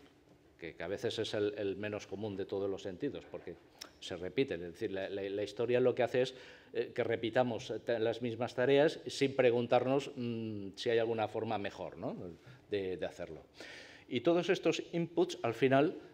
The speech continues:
nos van a ayudar a reducir los costes logísticos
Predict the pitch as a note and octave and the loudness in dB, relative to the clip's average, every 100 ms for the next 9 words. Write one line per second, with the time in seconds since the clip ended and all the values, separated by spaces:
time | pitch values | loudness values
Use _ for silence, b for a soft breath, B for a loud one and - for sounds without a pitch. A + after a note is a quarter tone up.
0 | B A#2 A#2 A#2 C3 C3+ B2+ A#2+ B2 C3+ | B 0 2 6 6 8 6 6 8 8
1 | - A#2 A2 A2+ - - _ _ _ _ | 6 2 4 2 -2 -18 _ _ _ _
2 | A#2 A#2 A2+ A2 D3+ D#3+ - - B B | 0 4 4 4 4 4 2 -10 B B
3 | - A#2 - C3+ C3 C#3+ C3 C3+ D3 C#3 | 2 2 4 2 2 2 2 2 2 0
4 | - A2+ C3+ D#3 | 0 4 4 2